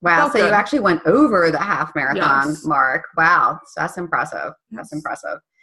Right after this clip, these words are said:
Speaker 1: And you, you, I know personally that you'd made a lot of right choices. Um, you got your shoes professionally fitted.
Speaker 2: Yes, I did. Delaware Running Company, right by where I live. Great place. <laughs>
Speaker 1: So that's like, if you're a beginning runner, that's like, if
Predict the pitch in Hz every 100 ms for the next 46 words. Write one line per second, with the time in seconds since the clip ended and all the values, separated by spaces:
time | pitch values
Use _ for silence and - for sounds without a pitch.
0 | _ _ _ 254 285 320 233 294 277 240
1 | 254 247 247 233 254 233 262 202 196 190
2 | 185 - 165 165 165 165 151 - 190 196
3 | - 202 196 190 185 175 160 156 160 175
4 | 180 170 170 - 160 - 175 170 165 _
5 | 160 156 220 269 220 190 320 - _ 226
6 | 196 - 208 247 311 285 240 - - 202
7 | 202 226 226 233 247 262 269 294 392 427
8 | 240 214 202 214 208 208 214 208 208 214
9 | 277 381 _ _ _ 208 202 190 - 220
10 | 330 - - 294 - _ _ - 202 208
11 | 220 214 208 196 240 247 233 196 185 180
12 | 175 170 175 170 165 190 190 - 196 170
13 | 170